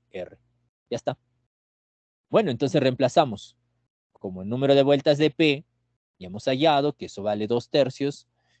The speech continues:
entonces reemplazamos dos tercios las vueltas de P. Su radio de P vale tres.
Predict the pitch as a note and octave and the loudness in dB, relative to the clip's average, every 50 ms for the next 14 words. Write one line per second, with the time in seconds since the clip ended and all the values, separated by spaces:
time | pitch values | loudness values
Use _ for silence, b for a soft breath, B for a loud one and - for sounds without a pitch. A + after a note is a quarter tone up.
0 | _ _ - D3 - F3+ E3 E3+ D3+ A#2+ A#2+ A#2+ A2+ - F#3 F3+ D3 G#2 - - | _ _ -6 0 0 2 2 2 0 -2 -2 -4 -4 -2 -4 -4 -4 -6 -12 -20
1 | - - _ _ _ _ _ _ _ _ _ _ _ G#2+ G#2+ B2+ B2+ B2+ - - | -20 -20 _ _ _ _ _ _ _ _ _ _ _ -4 0 0 0 0 -2 -2
2 | _ E3 D#3 D3+ D3 - F3 E3+ D3+ - G2 F#2+ - - A2 G#2 G2+ A2+ A2 G#2 | _ 2 2 2 2 0 -4 -4 -4 -6 -10 -12 -8 -8 -8 -6 -6 -8 -8 -8
3 | G#2 F#2 - - F2 - _ _ _ _ _ _ _ _ - - A2+ A2+ C3 C3 | -10 -12 -12 -16 -20 -20 _ _ _ _ _ _ _ _ -12 -10 -2 0 0 2
4 | C3 C#3 C3+ C3+ B2+ - D#3+ D#3+ C#3+ B2 G#2 G#2 G#2 G#2+ - C#3 C3 A2+ G2+ - | 2 2 0 -2 -2 0 -2 0 0 0 -2 -2 -6 -6 -6 -6 -6 -6 -6 -10
5 | - - _ | -18 -20 _